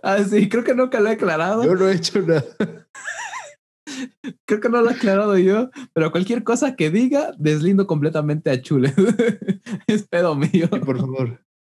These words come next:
Speaker 2: No, mira. Em,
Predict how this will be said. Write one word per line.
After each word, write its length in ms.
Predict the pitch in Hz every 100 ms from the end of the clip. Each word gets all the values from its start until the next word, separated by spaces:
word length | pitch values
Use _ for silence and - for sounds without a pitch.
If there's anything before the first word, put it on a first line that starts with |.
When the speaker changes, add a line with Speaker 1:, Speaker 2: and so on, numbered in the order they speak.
| _ _ _ 240 226 - _ _
Speaker 2:
No, 160 | 135 135
mira. 340 | 127 113 98 - _ _ _ _ _ _ _ _ _ 135 143 160 - _ _ _
Em, 840 | 131 131 131 127 127 123 127 120